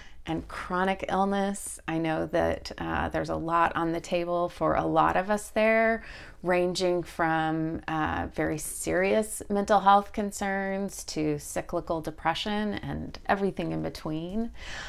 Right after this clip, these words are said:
I'm gonna talk about applying for disability, the process,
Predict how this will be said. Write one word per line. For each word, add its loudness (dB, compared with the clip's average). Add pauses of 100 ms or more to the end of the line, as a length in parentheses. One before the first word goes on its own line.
(120)
I'm 8
gonna 8
talk 10
about 10
applying 4
for 2
disability, 4
the -2
process, 4